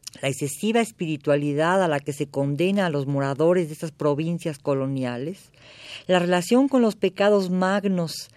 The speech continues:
siempre vinculados con el sexo, determina una atmósfera de suspiros ahogados y de pecados inmersos en formol. La corrupción de Talita se muestra primeramente en una enfermedad vaga que, sin embargo, la señala,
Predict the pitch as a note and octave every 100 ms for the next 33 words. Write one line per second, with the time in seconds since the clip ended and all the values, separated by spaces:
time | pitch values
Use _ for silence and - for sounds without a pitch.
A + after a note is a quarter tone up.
0 | - - - - A3 C4 C#4+ B3+ G#3+ F#3+
1 | E3 D#3 - D#3+ F3+ F#3+ F3+ D#3 C#3+ C#3
2 | - C3+ - - E3 - _ - F3 F#3+
3 | F3+ A3+ C#4+ C4 A3+ F#3 F#3+ G#3+ G#3+ F#3+
4 | E3+ E3+ D3 - F#3+ F3+ E3+ D3 D3 D3+
5 | F3+ G#3 G#3 - D#3 D3 D3+ C#3+ F3 F3+
6 | F3 D#3+ D3+ D#3 D3+ D3+ C#3+ C3+ - C#3
7 | B2+ B2 G#2+ G#2+ _ _ _ _ - -
8 | - C#3 C#3+ C3 A#2+ - D3 C#3+ - A#2+
9 | C3+ F3 F3+ G3+ G#3+ - - - D3 D#3
10 | F#3+ G#3 F3 D3+ D3 D3+ D3+ D3+ F3+ G3
11 | G3+ G#3+ A3 - - - - G#3 A#3 D4
12 | C#4+ B3+ G3+ F#3+ G3 G3+ F3 F#3 F#3 F#3+
13 | F#3+ E3+ - D3+ D3 C#3+ E3 F3 F3 E3
14 | D3 D3+ C#3 D3 D3 C#3 C#3